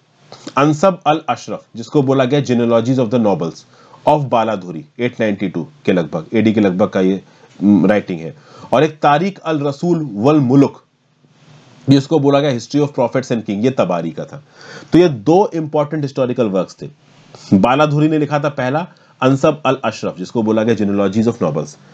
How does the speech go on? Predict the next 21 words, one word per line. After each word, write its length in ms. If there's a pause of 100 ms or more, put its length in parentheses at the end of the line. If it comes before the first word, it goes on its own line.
(440)
और 240
एक 200
लिखा 200
था 100
तबारी 480
ने 200 (760)
जिसको 220
बोला 180
गया 120
तारीख 560
अल 320
रसूल 320 (100)
वल 320
मुल्क, 400 (120)
History 300
of 120
Prophets 360
and 120
Kings। 320 (520)
अब 120
देखिए 380